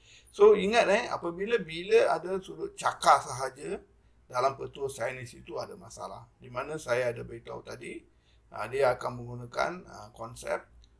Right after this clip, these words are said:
ha, ambiguous ataupun, eh, ambiguity, eh. Okey, so, tak apa. Ha, itu adalah saya akan buat di dalam YouTube yang lain, ha, second YouTube saya,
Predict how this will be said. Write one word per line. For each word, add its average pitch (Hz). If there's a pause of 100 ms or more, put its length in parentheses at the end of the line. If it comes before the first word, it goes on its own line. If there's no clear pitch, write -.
(140)
ha, 104
ambiguous 117 (400)
ataupun, 117
eh, 104
ambiguity, -
eh. - (160)
Okey, -
so, 135
tak -
apa. 190 (300)
Ha, 127
itu 165
adalah 147
saya 123
akan 123
buat 123
di 113
dalam 117
YouTube 117
yang 110
lain, 113
ha, 120
second 117
YouTube 113
saya, -